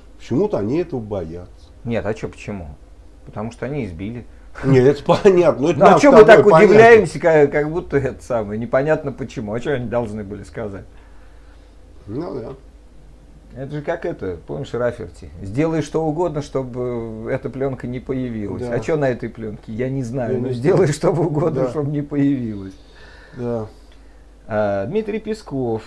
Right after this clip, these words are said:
Speaker 2: сообщил, что Владимир Путин разъяснил президенту С Ш А в телефонном разговоре,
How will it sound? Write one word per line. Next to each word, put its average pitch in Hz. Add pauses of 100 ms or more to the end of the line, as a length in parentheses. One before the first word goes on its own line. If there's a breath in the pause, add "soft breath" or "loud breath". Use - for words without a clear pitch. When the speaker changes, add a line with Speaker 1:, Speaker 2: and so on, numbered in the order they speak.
(100)
Speaker 2:
сообщил, 143
что -
Владимир 156
Путин 117
разъяснил 156
президенту 131
С -
Ш 131
А -
в -
телефонном 123
разговоре, 113